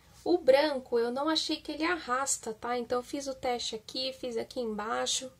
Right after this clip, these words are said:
e ele não arrasta. O que que ele faz? Ele só deixa a cor um pouco mais opaca. Então, quando você passar por cima, é, a cor que está por,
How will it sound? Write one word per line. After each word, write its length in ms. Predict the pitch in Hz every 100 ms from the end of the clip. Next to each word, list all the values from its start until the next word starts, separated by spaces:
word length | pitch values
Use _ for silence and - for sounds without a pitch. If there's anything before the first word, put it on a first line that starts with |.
| - - - - - - -
e 40 | 254
ele 140 | 262
não 180 | 262 277
arrasta. 540 | 302 302 226 - -
O 60 | 247
que 180 | - 302
que 160 | -
ele 160 | 302 302
faz? 640 | - 302 294 349 370 - - -
Ele 380 | 254 262 269 277
só 380 | - - 277 277
deixa 440 | 262 262 269 -
a 20 | 269
cor 280 | - 262
um 80 | 262
pouco 360 | 262 254 254 262
mais 300 | 254 262 254
opaca. 840 | 277 - - 262 - - 202 196 - - - - -
Então, 180 | - 233
quando 200 | 240 254
você 240 | 254 254 254
passar 400 | 247 - 254 -
por 180 | 269
cima, 560 | - - 247 269 294 349 - - - - - -
é, 520 | 220 214 208 208 202
a 140 | - 240
cor 320 | - 247 240
que 80 | -
está 200 | - 262
por, 300 | - 311